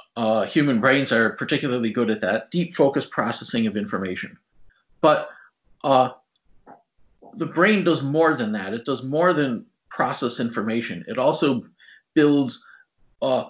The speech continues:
models or simulations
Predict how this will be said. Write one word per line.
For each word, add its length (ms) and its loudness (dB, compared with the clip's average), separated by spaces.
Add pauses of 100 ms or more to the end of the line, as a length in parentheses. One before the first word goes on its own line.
(120)
models 920 -2 (180)
or 500 2
simulations 1000 0